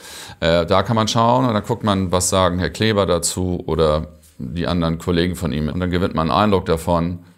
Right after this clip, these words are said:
wie ist diese Berichterstattung oder diese Nachrichten, sind diese Nachrichtensendungen zu bewerten im internationalen Kontext.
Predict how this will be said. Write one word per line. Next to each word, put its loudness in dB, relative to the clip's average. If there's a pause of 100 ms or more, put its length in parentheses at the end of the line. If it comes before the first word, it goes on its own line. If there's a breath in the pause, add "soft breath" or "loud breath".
(400 soft breath)
wie -2
ist -2
diese 0
Berichterstattung -2
oder -2
diese -6
Nachrichten, -4
sind -6
diese -6
Nachrichtensendungen -4
zu -4
bewerten 0
im -4
internationalen -2
Kontext. -6